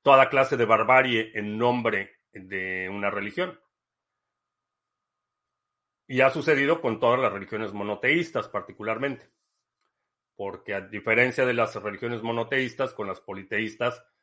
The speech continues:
pues, te podías inventar cualquier cosa y como había muchos dioses en qué creer,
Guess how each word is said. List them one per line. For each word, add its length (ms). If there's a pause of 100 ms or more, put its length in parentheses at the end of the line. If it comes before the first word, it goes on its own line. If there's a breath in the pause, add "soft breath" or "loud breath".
(360)
pues, 200
te 80
podías 280
inventar 400
cualquier 360
cosa 300
y 60
como 220
había 180
muchos 400
dioses 380
en 160
qué 180
creer, 440